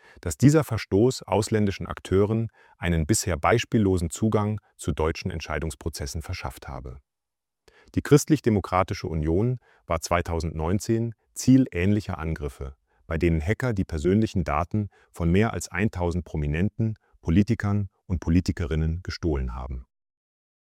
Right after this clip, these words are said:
Die Auswirkungen von Cyberangriffen gehen über die Politik hinaus. Der Cyberangriff auf A eins Telekom Austria begann im November zweitausendneunzehn,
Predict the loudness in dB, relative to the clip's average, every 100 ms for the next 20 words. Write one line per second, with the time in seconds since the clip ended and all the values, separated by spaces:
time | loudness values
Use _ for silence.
0 | _ _ _ -6 2 2 4 0 0 -2
1 | -2 -4 -4 0 0 0 -2 -4 -6 -2
2 | -2 2 0 0 -2 -4 -4 -4 -4 -6
3 | -6 -4 -4 -4 -10 -16 -20 _ _ _
4 | _ _ _ -14 -4 -2 4 4 4 2
5 | -2 -4 -6 -8 -8 -6 -4 0 0 0
6 | 0 2 2 0 -2 -2 -2 -2 -2 -2
7 | -2 -2 -2 -2 -2 0 0 0 -4 -6
8 | -6 -6 -4 0 0 -2 -6 -6 -8